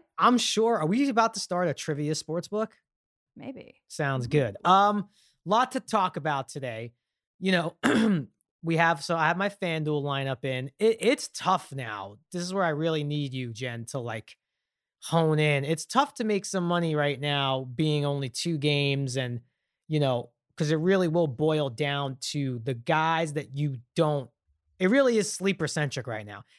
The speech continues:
Speaker 1: Everyone's gonna have Travis Kelce. Everyone's gonna have Tyreek Hill. Everyone's gonna have Josh Allen if they can. It's gonna be the guys that, kn-, like, it's gonna be the deep cuts to win you money.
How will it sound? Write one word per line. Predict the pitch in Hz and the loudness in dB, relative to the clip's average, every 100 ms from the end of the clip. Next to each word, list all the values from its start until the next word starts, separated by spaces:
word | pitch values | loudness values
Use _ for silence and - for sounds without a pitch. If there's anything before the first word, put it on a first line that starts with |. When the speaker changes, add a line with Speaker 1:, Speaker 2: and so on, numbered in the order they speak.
| - | -2
Speaker 1:
Everyone's | 165 208 196 | 2 2 2
gonna | 214 | 2
have | 208 | 2
Travis | 208 196 196 | 0 -2 -2
Kelce. | - 165 156 - 151 151 - _ - | -2 -2 -2 -4 -4 -4 -8 _ -8
Everyone's | 127 156 156 | -4 -2 0
gonna | 175 | 0
have | 165 175 180 | 0 0 -2
Tyreek | 160 160 170 175 | -4 -4 -2 -4
Hill. | 147 127 135 131 | -2 0 0 0
Everyone's | 131 160 156 | 0 0 0
gonna | 165 | -2
have | 156 165 151 | 0 -2 -2
Josh | 147 135 - | -2 0 -2
Allen | 151 147 147 | -2 -2 0
if | 143 | 0
they | 143 | -2
can. | - 131 131 | 0 0 0
It's | 151 - | -2 0
gonna | 202 220 | 2 4
be | 214 | 2
the | 240 247 | 0 2
guys | 214 185 156 143 139 - - _ _ - | 2 2 2 2 0 -4 -10 _ _ -2
that, | 180 | -2
kn-, | 156 175 180 175 | -2 -2 -2 -2
like, | 170 170 | -6 -4
it's | 190 | -4
gonna | - 233 233 | 0 4 4
be | 202 | 2
the | 180 | 0
deep | 143 160 151 - | 0 0 -2 -2
cuts | - 127 - - - - _ | -6 -6 -8 -10 -10 -12 _
to | - | -6
win | 135 135 131 | -2 -2 -2
you | 113 | -6
money. | 113 107 87 | -6 -10 -12